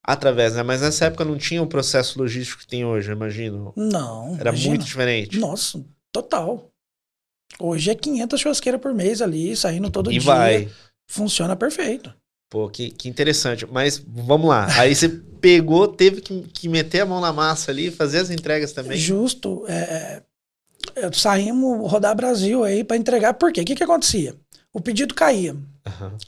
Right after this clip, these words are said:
Speaker 2: E aí o fornecedor ia produzir isso aí depois que o pedido caía. Ele me entregava em trinta dias esse pedido. Tinha pedido que ficava trinta dias esperando pra ser enviado. Como é que eu
Speaker 1: Uhum.
Speaker 2: jogo isso numa transportadora pra entregar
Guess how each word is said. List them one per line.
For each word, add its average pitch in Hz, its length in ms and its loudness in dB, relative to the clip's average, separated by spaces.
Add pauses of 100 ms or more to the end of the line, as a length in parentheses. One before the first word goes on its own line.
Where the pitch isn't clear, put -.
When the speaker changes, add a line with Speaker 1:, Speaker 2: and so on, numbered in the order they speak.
(140)
Speaker 2:
E 214 640 -4
aí 247 360 2
o 240 60 2
fornecedor 247 520 4
ia 285 160 2
produzir 294 640 0
isso 285 180 0
aí 240 400 0 (240)
depois 254 440 2
que - 40 -4
o 262 40 -6
pedido 254 260 -4
caía. 185 400 -4 (340)
Ele 277 200 2
me 339 80 -2
entregava 285 440 2
em 320 100 -4 (180)
trinta 269 440 2
dias 180 360 -2
esse 160 140 -8
pedido. 165 360 -8
Tinha - 160 -6
pedido 208 320 -6
que - 60 -14
ficava 262 260 -4
trinta 302 300 -4
dias 214 180 -4
esperando 233 460 -2
pra 240 100 -2
ser 247 140 -2
enviado. 262 560 -2 (320)
Como 285 140 -4
é 403 40 0
que - 80 0
eu 403 40 6
Speaker 1:
Uhum. 311 40 6
Speaker 2:
jogo 320 240 4
isso 262 120 2
numa 247 160 4
transportadora 226 600 2
pra 220 100 -2
entregar 208 440 -2